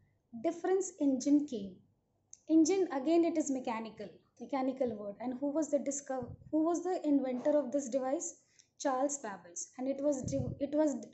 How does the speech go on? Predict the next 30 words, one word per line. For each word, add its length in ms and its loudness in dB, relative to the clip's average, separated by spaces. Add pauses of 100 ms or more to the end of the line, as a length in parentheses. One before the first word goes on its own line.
(240)
invented 520 0
in 280 4
eighteen 520 4
hundred 640 -2
twenty-two. 880 0 (960)
It 160 -2
was 220 0 (100)
able 380 4
to 220 0
prepare 500 4
free 520 4
mathematical 800 2 (100)
tables. 640 0 (1900)
Before 440 0
this, 320 0
only 340 6
we 160 4
were 140 2
able 280 2
to 160 -2
find 300 -6
out 160 -6
the 80 -2
ca-, 420 -4
square 480 -4
root 180 0
of 140 -2
the 60 4
numbers. 640 4
Now 380 -2